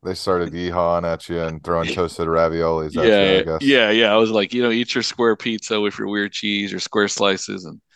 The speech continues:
Speaker 2: you know, take that and shove it 'cause we beat you." Nah, they were, they were very nice. They, they were nice. And I, I told them, uh, I f-, I forgot what it said, something about the football team or something.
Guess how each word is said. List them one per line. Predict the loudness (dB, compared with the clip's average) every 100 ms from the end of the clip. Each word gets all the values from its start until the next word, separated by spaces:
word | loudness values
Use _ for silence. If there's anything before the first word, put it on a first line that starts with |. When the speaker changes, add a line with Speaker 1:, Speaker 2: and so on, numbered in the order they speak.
| _ _ _ _
Speaker 2:
you | -8 -6
know, | -4 -4
take | -4 -4
that | -2 -4
and | -6
shove | -4 -4 -6
it | -12 _
'cause | -18 -14
we | -12
beat | -10 -8
you." | 0
Nah, | 2
they | 6
were, | 6
they | 8
were | 6
very | 6 2
nice. | 0 -4 -8
They, | -12 -12 -14 -20 -20 -20 _
they | -8
were | -6 -6 -8
nice. | -4 0 0 2
And | 4
I, | 6 6
I | 4
told | 4 4
them, | 4 2 -6 -16 -20 -20 _ _
uh, | 4
I | 4
f-, | 4 0
I | 0
forgot | 2 2
what | 0
it | -2
said, | -4
something | -4 -4 -2
about | -2 -2
the | -4
football | -4 -2 -2 -4
team | -6 -6 -6 -6
or | -6
something. | -6 -6 -8 -12